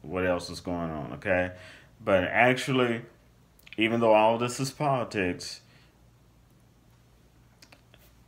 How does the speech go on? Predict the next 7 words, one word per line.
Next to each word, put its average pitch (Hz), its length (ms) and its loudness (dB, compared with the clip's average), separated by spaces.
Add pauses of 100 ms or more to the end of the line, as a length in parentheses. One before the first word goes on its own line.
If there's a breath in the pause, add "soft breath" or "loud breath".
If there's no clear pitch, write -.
(180)
if 107 140 0
you 127 160 2
had 123 260 4
two 139 180 2
thousand 110 420 2
dollars 95 440 4
checked 98 540 0